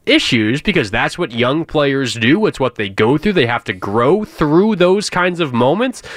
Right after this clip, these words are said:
and they'll come out on the other side better for it. At least that's the hope.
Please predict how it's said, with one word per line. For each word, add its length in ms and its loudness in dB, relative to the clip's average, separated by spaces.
and 220 0
they'll 100 0
come 220 -6
out 160 0
on 180 0
the 120 2
other 160 0
side 340 -2
better 240 0
for 380 2
it. 60 -10
At 160 -2
least 220 -2
that's 240 -2
the 120 -4
hope. 420 -2